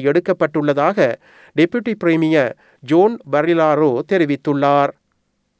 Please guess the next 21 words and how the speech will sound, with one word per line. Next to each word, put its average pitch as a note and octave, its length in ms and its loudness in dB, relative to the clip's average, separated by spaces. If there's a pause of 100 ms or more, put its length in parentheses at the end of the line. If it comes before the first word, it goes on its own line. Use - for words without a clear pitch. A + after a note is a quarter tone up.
(2000)
தெற்கு E3 380 0
ஆஸ்திரேலியாவில் F#3 760 0
முடக்க E3 400 0
நிலை F#3 280 0
ஒரு D#3 260 0
வாரத்திற்கு E3+ 640 0 (100)
அறிவிக்கப்பட்டுள்ள D#3+ 800 -2
நிலையில், C#3 460 0 (440)
சமூக G#3+ 440 0
பரவல் E3 460 0
ஊடாக D#3 560 0
ஒரு D3+ 260 2
குழந்தை G3+ 460 2
உட்பட D#3+ 360 0 (380)
ஆறு A#3 220 2
பேருக்கு D#3+ 440 0 (160)
கோவிட் E3 340 2
தொற்று D#3 320 0 (120)
இன்று D#3 420 0
உறுதிப்படுத்தப்பட்டுள்ளது. C#3+ 1200 0 (920)
அங்கு D3 320 0